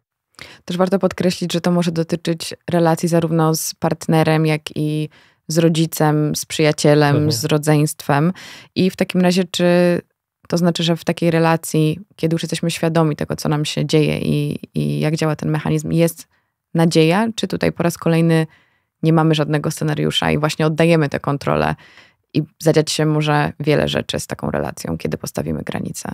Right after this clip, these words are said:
Speaker 2: Ja myślę, że w każdym naszym spotkaniu jest to, że ona jest, że ta nadzieja musi być, ale nie dlatego, że my sobie tworzymy płonną nadzieję. E, wręcz przeciwnie. Jedyna nadzieja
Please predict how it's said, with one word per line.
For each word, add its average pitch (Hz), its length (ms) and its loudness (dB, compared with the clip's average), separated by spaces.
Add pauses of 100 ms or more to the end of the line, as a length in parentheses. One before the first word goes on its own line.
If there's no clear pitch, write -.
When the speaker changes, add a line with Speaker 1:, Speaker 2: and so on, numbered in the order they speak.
(100)
Speaker 2:
Ja 117 320 2 (200)
myślę, 113 280 0
że 107 200 0
w - 460 -14
każdym 117 420 0
naszym 117 240 0
spotkaniu 117 440 0
jest 110 180 0
to, 117 140 2
że 123 160 -2
ona 113 220 2
jest, 107 400 -2 (240)
że 117 120 -2
ta 110 100 -2
nadzieja 110 420 0
musi 110 280 -4
być, 101 420 -6
ale 113 180 -2
nie 117 100 -2
dlatego, 110 300 -2
że 104 120 -6
my 107 180 -4
sobie - 180 -6
tworzymy 113 360 -2
płonną 113 460 2
nadzieję. 98 480 -4 (340)
E, 110 360 -2 (240)
wręcz 113 360 -2
przeciwnie. - 480 -6 (300)
Jedyna 117 520 2
nadzieja 101 580 -2